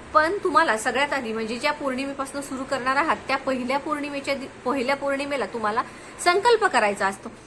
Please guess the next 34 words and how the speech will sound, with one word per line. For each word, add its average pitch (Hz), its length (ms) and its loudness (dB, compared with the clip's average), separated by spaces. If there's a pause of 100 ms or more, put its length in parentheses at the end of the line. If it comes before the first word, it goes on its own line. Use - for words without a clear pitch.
(880)
तर 285 160 4
ही 220 200 0
सेवा 294 260 -2
कशी 320 320 0
करायची? 208 400 0 (360)
तर 302 80 2
बघा, 302 240 6 (400)
अम, 214 440 4 (100)
आता 247 240 2
सपोज 269 520 -2
आ-, - 80 -4 (180)
आता 214 160 -2
पुढच्या 285 380 0
महिन्यात 247 300 -2 (540)
त्रिपुरायण 339 480 2
पौर्णिमा 269 400 2
आहे, 202 120 2
मला 220 180 0
वाटते 233 200 0
पाच - 380 4
तारखेला 247 360 2
आहे 202 180 4
काहीतरी. 202 400 -4 (360)
तर 311 80 0
तुम्ही 339 240 0
या 359 60 4
त्रिपुरायण 311 520 2
पौर्णिमेपासून 302 680 0
जर 277 140 2
सेवा 247 300 0
सुरू 240 200 -4
करत 240 160 -4
असाल, 214 280 -4
तर 226 40 -6